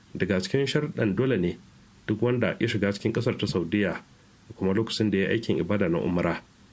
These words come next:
bayan ziyartar ɗakin Ka'aba da sa'o'i shida, dole ne ya kai kansa wajen jami'an kiwon lafiya domin tabbatar da lafiyarsa.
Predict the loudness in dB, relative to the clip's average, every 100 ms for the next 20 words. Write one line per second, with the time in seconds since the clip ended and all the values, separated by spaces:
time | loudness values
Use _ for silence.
0 | -20 -10 -2 2 2 2 0 2 0 0
1 | -2 0 -2 0 -2 0 0 0 0 2
2 | 2 0 0 0 0 -2 -2 0 2 2
3 | 0 -2 0 -2 2 2 2 -2 -12 -20
4 | -20 -4 0 2 2 2 0 0 0 -2
5 | 0 0 2 0 0 0 2 2 2 0
6 | -6 -10 -6 -4 -2 0 0 0 0 -2
7 | -2 -2 0 -2